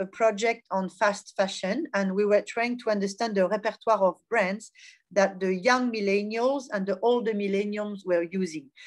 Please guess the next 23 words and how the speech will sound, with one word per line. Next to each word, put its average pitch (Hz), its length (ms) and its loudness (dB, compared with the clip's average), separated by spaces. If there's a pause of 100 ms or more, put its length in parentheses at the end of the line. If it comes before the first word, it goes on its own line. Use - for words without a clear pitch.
(100)
So - 160 -4
you 196 180 2
see 302 320 4
also 240 440 4
the 196 160 -2
brands, 240 420 -2
they 202 120 2
are 190 200 2
upgrading 226 840 -4
the 185 60 -2
brand 208 340 2 (120)
as 214 320 2
they 196 80 -2
are 190 300 0
upgrading 196 680 -6
themselves, 180 680 0 (420)
and 185 280 -2
becoming 208 680 0
more, 196 380 8
uh, 175 40 6
well 208 340 4
off, 196 180 4 (200)
uh, 151 160 -6